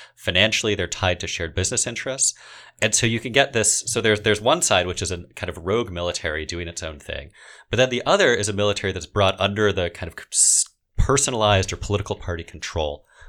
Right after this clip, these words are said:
of the leadership of the country, right? And this, I think, is something that when we think about a country like China, right, it's a very different, it's, it's the army of the party, right? And it obeys the party. So it's a very different civil military relationship. And, and so you see,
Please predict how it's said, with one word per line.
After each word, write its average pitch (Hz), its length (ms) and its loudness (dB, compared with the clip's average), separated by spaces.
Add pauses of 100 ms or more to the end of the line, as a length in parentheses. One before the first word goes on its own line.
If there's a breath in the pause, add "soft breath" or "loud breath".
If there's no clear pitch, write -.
(140)
of 90 300 2
the 90 100 -6
leadership 82 440 -10
of 82 80 -12
the - 80 -16
country, 76 420 -14
right? 85 220 -4
And 101 120 -6
this, 143 200 4
I 131 80 2
think, 113 320 -2
is 98 120 2
something 98 420 -2
that 87 200 -2 (360 loud breath)
when 104 120 -2
we 95 60 0
think 101 140 -4
about 107 120 6
a - 60 -2
country 95 340 -4
like 82 160 -4
China, 117 460 0 (420)
right, 101 140 -4
it's 104 120 -4
a 101 60 -4
very 135 180 4
different, 107 380 -2
it's, - 180 -4
it's - 300 -4 (180)
the - 160 0
army 110 320 2
of - 200 0
the - 80 -4
party, - 380 0 (640)
right? 90 200 -10
And 101 100 -2
it 104 60 0
obeys 101 340 4
the - 80 -6
party. - 540 -2
So - 160 0
it's 95 100 0
a 98 60 -2
very 120 320 4
different 104 480 -6
civil 101 340 0
military 92 400 -6
relationship. 87 920 -4
And, 87 320 -6
and 92 120 -6
so 98 200 2
you 95 160 -4
see, 110 440 0